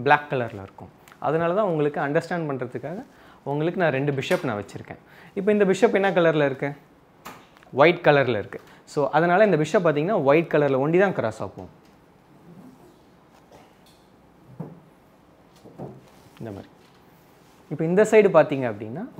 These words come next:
அதே மாதிரி கிராஸ் ஆகும் பிஷப். திருப்பி இந்த சைடு பார்த்தீங்கன்னா, கிராஸ் ஆகும். இப்போ அடுத்த பிஷப் நீங்க பார்த்தீங்க அப்படின்னா, பிளாக் கலர்ல இருக்கு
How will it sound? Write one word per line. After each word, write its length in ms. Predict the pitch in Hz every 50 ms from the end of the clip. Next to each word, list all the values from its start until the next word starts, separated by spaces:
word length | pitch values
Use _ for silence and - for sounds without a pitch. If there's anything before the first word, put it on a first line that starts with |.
| - - - - - - - - - - - _ _
அதே 100 | - 156 165
மாதிரி 160 | 170 165 151 165
கிராஸ் 480 | - 139 127 123 120 117 117 - -
ஆகும் 240 | 127 120 - 101 95 - - - _ - -
பிஷப். 200 | - - - - - - - - -
திருப்பி 220 | - 175 185 185 185
இந்த 180 | 180 175 190
சைடு 240 | 185 202 196 190 185 160
பார்த்தீங்கன்னா, 400 | 160 147 - 151 151 165 185 233 262 - - - -
கிராஸ் 380 | - 139 123 113 113 110 -
ஆகும். 280 | 117 104 - 107 95 - - - - _ _ _ _ - - - - - _ - - - _ - _ _ _ _ - _ _ - - - - _ _ _ _ _ _ _ _ _ _ _ _ _ - - _ _
இப்போ 200 | 170 160 - 156
அடுத்த 300 | 143 170 202 214 262 240
பிஷப் 300 | 214 214 220 - 196 180 175
நீங்க 120 | 156 139
பார்த்தீங்க 380 | 123 - 135 135 127 139 139 131 120
அப்படின்னா, 360 | 110 107 107 104 107 120 156 - - - _ _ _ _ _ _ _ _ _ - - - _ - 127
பிளாக் 280 | 123 156 165 170 165 -
கலர்ல 300 | 170 156 151 139 143 123
இருக்கு 240 | 110 - - -